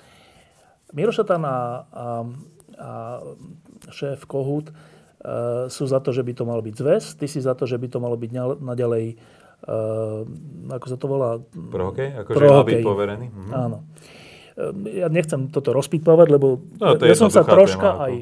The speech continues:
Speaker 1: obával, že sa rozhádate, čo by bola voda na mlyn tým starým časom.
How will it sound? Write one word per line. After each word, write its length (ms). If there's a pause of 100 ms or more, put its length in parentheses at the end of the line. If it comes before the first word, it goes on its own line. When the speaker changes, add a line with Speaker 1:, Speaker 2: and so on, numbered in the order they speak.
(120)
Speaker 1:
obával, 640 (100)
že 80
sa 160
rozhádate, 800
čo 160
by 160
bola 240
voda 240
na 80
mlyn 320
tým 240
starým 480
časom. 560